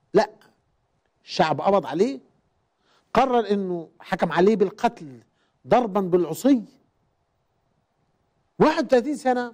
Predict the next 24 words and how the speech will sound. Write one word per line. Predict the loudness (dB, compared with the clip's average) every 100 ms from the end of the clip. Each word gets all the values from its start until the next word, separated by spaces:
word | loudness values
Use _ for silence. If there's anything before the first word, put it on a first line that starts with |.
| -2
قرر | 0 2 0
هو | 2 2
إنه | 2 -8
يموت | -6 0 0 0
نفسه | -4 -12 -6 -4 -6 -8 _ _ 0
وينتحر، | 4 4 2 -2 -2 -10 -12 _ _ _ _ _ -4
تبقى | 0 0
نهايته | 4 2 4
على | 2 2
إيده، | 0 -4 -6 -14 _ _ _ _ _ _ _ _ _
زي | 0 2 2
ما | 0 -2
أمه | -2 -6 -8 _ _ _ -2
موتت | 0 2 2 0
نفسها | -4 -10 0 0 0 -6 _ _ _ _ _ _ _ _ -2
بطعنة | 0 0 0 0
ببطنها، | 0 0 -4 -2 -4 -4 -12 _ _ _ _ _ _ _ 0
لأنها | 4 6 4 0 -8 _ _ _ _ _ _ _ 0
قبل | 0 2 -2
ما |
هم | -2 0 4 4
يبعت | 4 0 -2
رجالته | -4 -2 -2 0
يقتلوها | -6 -2 4 4 4 0